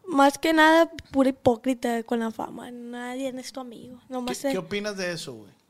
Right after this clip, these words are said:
Speaker 1: Pues no sé, es que haz de cuenta que le voy a poner un ejemplo.
Speaker 2: Ajá.
Speaker 1: El noventa,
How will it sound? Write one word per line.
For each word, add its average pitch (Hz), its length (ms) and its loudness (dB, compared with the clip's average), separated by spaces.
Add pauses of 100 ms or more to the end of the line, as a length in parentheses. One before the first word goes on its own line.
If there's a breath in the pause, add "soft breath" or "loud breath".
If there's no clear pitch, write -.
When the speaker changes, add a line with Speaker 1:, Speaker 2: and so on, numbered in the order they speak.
(400)
Speaker 1:
Pues 302 220 -6
no 294 240 0
sé, 277 540 -2
es 320 120 -4
que 370 380 2 (580)
haz 285 140 6
de 302 100 2
cuenta 320 360 -4
que 254 360 -2 (680 loud breath)
le 285 120 2
voy 294 140 4
a 214 80 -2
poner 269 520 2
un 285 320 -4
ejemplo. 247 580 -2
Speaker 2:
Ajá. 139 300 -10 (540)
Speaker 1:
El 294 140 4
noventa, 277 380 6